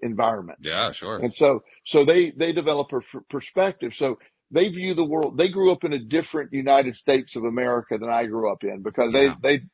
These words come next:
Speaker 1: they, so when I understand that, there's an empathy that I bring to that table that I'm able to see, that I'm able to understand.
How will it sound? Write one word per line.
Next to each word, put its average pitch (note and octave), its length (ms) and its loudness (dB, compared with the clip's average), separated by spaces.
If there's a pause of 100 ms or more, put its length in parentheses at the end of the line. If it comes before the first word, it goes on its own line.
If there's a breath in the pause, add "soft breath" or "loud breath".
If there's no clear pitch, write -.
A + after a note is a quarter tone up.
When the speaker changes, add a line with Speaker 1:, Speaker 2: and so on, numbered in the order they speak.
(160)
Speaker 1:
they, C#3+ 200 4 (300 loud breath)
so C#3+ 260 6 (240 soft breath)
when F3 120 4
I F#3 120 6 (100)
understand G3 760 0
that, C#3 220 4
there's C3+ 200 -2
an B2+ 80 -4 (100)
empathy E3 460 -2
that B2+ 120 0
I B2+ 80 4
bring C#3 340 -4
to C#3 100 -4
that A#2+ 240 0
table F#3+ 400 0 (320 soft breath)
that C3+ 100 6
I'm C#3+ 160 2
able D3+ 220 0
to B2+ 80 -4
see, F3+ 300 2
that C3+ 140 0
I'm C3+ 200 2
able C3 180 -2
to C#3+ 160 -2
understand. C#3 560 -2